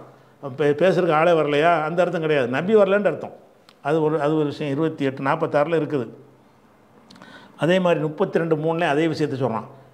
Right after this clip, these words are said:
"எந்த சமுதாயத்துக்கு நதீர் வரவில்லையோ, அந்த சமுதாயத்துக்கு உண்மை அனுப்பியிருக்கிறேன்னா" என்ன அர்த்தம்? நதீருடைய அர்த்தம் தெளிவா வழங்குது, நபி தான் வழங்குது. அதே மாதிரி வந்து, எந்த ஒரு சமுதாயத்துக்கு என்ன ஒரு நதீரை நாம் அனுப்பினாலும்,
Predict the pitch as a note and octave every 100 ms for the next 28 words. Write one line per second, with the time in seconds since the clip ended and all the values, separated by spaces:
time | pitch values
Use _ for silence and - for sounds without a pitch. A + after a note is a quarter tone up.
0 | - C#3 F3 C#3+ D#3+ E3+ D#3 D#3 D3+ C#3+
1 | D3 F#3+ E3 D3+ F3 F3 F3 D3+ - -
2 | - C#3 F3+ F#3+ F3+ F#3 F3+ F#3+ F#3+ F3+
3 | E3+ D#3 D#3 D#3 D3 D#3 E3 D#3 D3+ C3
4 | D#3 E3 - - - _ - D#3+ G3 D#3
5 | D3+ E3 D#3 E3+ D3 C3 A#2+ G2 - A2
6 | C#3 D#3+ F3 F3 C#3 A#2+ G#2 - - -
7 | - _ B2+ D#3 F3 E3 D3+ C#3+ C3 D#3
8 | D#3+ - - - B2 D#3 F#3+ F3+ F3 E3
9 | F3 F3 F3 F3 E3 E3+ E3 D3+ D3 E3
10 | D#3+ D3+ F#3 F3+ F3 - G3 F#3+ F3